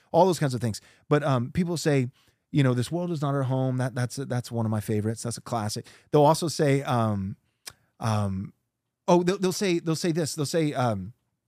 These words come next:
uh, "This is Satan's domain." Um, and, and they'll say, "Jesus had an opportunity.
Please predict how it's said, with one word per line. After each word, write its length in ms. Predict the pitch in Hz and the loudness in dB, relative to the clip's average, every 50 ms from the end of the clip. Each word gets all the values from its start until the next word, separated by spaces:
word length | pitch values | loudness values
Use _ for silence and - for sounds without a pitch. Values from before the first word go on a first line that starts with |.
| _ _ _ _ _ _ - - _ | _ _ _ _ _ _ -20 -18 _
uh, 120 | - 147 143 | -2 0 2
"This 220 | 131 151 151 - | 2 0 0 0
is 100 | 165 127 | -2 -4
Satan's 460 | - - 180 190 196 190 196 196 170 | -4 -4 -4 -4 -2 -2 -2 -2 0
domain." 520 | 151 165 196 196 165 131 123 120 123 151 - - - _ _ _ _ | 2 2 4 4 4 4 4 2 2 0 -4 -10 -20 _ _ _ _
Um, 300 | - 139 131 127 127 139 - | -2 0 2 2 0 -2 0
and, 140 | 151 143 147 156 | 0 -2 0 0
and 100 | 156 147 | 0 0
they'll 80 | 151 143 | 0 0
say, 200 | - - 156 139 | 0 0 0 0
"Jesus 480 | 123 110 - 165 196 226 196 214 180 - | 0 -2 -4 -2 -2 -2 -2 -4 -6 -8
had 260 | - - 156 175 202 | -8 -8 -6 -4 -2
an 100 | 202 180 | 0 0
opportunity. 720 | 143 123 - - 117 - - 170 202 185 120 95 92 - | 0 0 0 -4 -6 -2 0 0 2 2 0 -2 -6 -12